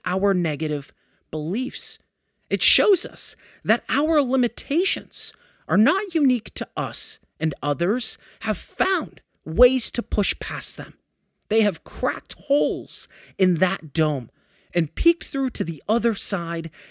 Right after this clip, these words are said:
and if this is the case, it means the material of that dome can be broken and peeked through by you.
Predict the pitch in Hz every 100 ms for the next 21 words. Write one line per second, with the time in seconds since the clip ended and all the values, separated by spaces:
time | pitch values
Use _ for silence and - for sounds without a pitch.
0 | _ 156 147 - 139 240 339 - - 240
1 | - 214 - 170 160 156 - - - _
2 | - 160 165 226 240 226 202 - - _
3 | 151 147 143 - 269 269 269 262 - 202
4 | 170 190 165 156 147 147 147 _ _ _
5 | - 147 151 131 127 131 127 - - _
6 | _ _ - 151 - - 269 - - 190
7 | 180 175 _ _ - 135 123 123 127